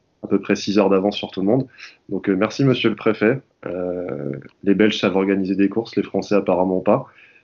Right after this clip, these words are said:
Donc, euh, vous avez bien pété le planning de Florian Sénéchal et j'espère qu'il vous donnera tort, euh, en septembre, euh, octobre, non, octobre, pardon, octobre. Euh,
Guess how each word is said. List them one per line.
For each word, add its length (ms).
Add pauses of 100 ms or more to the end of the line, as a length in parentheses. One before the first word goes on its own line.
(160)
Donc, 300
euh, 480
vous 180
avez 220
bien 240
pété 260
le 60
planning 340
de 400 (180)
Florian 280
Sénéchal 580 (680)
et 240
j'espère 460
qu'il 460
vous 100
donnera 460
tort, 460
euh, 180 (640)
en 80
septembre, 680
euh, 160
octobre, 320 (140)
non, 100
octobre, 300 (340)
pardon, 160
octobre. 280 (600)
Euh, 960